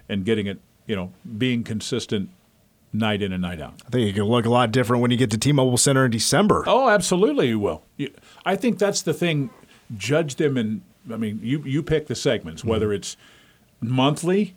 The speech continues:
Speaker 1: or two-week stretches or, you know, non-con as opposed to the conference season. You could, you could split that up a lot of different ways, but kinda keep in mind when we get to mid-January what they were in November and in December and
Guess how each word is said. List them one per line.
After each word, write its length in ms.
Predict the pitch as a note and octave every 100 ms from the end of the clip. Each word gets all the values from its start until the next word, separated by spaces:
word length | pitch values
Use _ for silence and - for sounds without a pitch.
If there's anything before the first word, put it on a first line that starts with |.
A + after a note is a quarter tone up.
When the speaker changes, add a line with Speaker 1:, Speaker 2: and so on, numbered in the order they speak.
| -
Speaker 1:
or 420 | B2 A#2+ A2 F#2+ - _ _ _ -
two-week 400 | - D#3 D3 C3+
stretches 600 | - C#3+ C#3 D#3 E3 C#3+
or, 260 | A#2+ G#2+ F#2+ - _ _ _
you 100 | C3+
know, 240 | A#2 G#2+ G#2+ - A2+
non-con 680 | B2 C#3+ C#3 C#3 C#3 C3+ A#2+ _ -
as 160 | C3+ A2
opposed 320 | A#2 B2 A2+
to 60 | F#2
the 60 |
conference 440 | A2 C#3 C#3+ C3+ -
season. 420 | C#3+ C3 C3+ B2 - - _
You 80 | B2
could, 220 | B2+ G#2+ -
you 140 | B2+
could 240 | A#2+ F#2+ G3+ _ _ -
split 360 | - C#3+ C3
that 160 | B2 A2+
up 160 | B2
a 40 | A2
lot 180 | A2+ G#2
of 60 |
different 260 | A2 G#2 G2+
ways, 220 | A2+ G2
but 160 | G#2 F#2 _ _ _ _ _
kinda 220 | - C3+ C3+
keep 200 | D3+ C#3+
in 100 | C3
mind 460 | C#3 C3+ B2 A#2 -
when 180 | B2 A2+
we 120 | B2
get 220 | B2 A#2+
to 220 | - A2+ G#2
mid-January 680 | A#2+ G#2+ B2+ C3 A2+ A2
what 180 | G#2+ A#2
they 100 | A#2
were 180 | A2 A#2
in 80 | G#2+
November 640 | G2 G#2 A#2+ A#2+ B2 A#2+ -
and 140 | G#2+
in 100 | G2
December 560 | F2+ - C3 A#2+ A#2 A2+
and 240 | F#2+ F#2